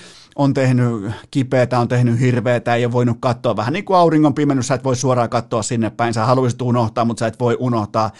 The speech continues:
kun sä ajattelet, että siellä on aikuinen mies, joka tuhoaa omaa aivokapasiteettia vielä ehdoin tahdoin yrittää myllyttää siellä.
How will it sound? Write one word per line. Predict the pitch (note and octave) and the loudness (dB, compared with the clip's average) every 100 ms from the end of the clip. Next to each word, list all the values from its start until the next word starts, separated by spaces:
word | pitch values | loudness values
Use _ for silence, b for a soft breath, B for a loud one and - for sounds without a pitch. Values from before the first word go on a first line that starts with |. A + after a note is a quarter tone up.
| B B | B B
kun | B2 | -4
sä | A#2+ | 2
ajattelet, | A#2+ B2 A2+ | 2 2 -4
että | - | -2
siellä | A#2 | 0
on | A2+ | 2
aikuinen | C3+ B2+ B2+ A#2 | 0 0 0 0
mies, | A2 A#2+ A#2 - B B | 0 0 -2 -4 B B
joka | A#2 B2+ | -6 -4
tuhoaa | B2+ B2+ A#2+ A2+ | -2 0 2 2
omaa | A#2 A#2+ A2+ | 2 2 2
aivokapasiteettia | A#2 A2+ A2 A#2 A#2 A2 A2 G2+ - G#2+ G2+ | 0 0 -2 -4 -4 -6 -6 -6 -4 -4 -2
vielä | A2+ A2 | -2 -2
ehdoin | - C3 C3 B2 B2 | 0 0 0 0 2
tahdoin | A#2+ A#2+ A#2 A2+ | 2 2 0 0
yrittää | A#2 A2+ A2+ A#2 | 0 -2 -2 0
myllyttää | A2+ A#2 A2+ G#2 A2+ G#2 | 0 0 0 -2 -4 -4
siellä. | - A2 G#2+ | -2 -2 -2